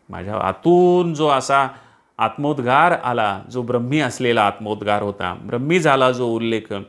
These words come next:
तोची नादाकार देख," त्यानंच नादाकार घेतला, पुढे ओंकाराची रेख,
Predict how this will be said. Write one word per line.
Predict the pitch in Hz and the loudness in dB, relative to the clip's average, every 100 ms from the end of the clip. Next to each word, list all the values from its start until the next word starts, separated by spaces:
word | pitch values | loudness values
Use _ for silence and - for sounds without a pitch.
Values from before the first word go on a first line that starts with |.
| _ _ - | _ _ -10
तोची | 143 135 156 | -8 -6 -2
नादाकार | 110 127 123 131 127 120 117 | 2 2 2 0 -2 -2 -2
देख," | 104 107 | -4 -6
त्यानंच | 101 101 135 131 | -6 -6 -6 -6
नादाकार | 123 113 107 98 | -4 -4 -2 -2
घेतला, | 101 98 90 90 - _ _ - | -2 -4 -4 -6 -10 _ _ -6
पुढे | 123 131 131 | -2 0 -2
ओंकाराची | 113 113 131 131 117 120 | -8 -4 -2 -2 -2 -4
रेख, | 110 104 | -4 -4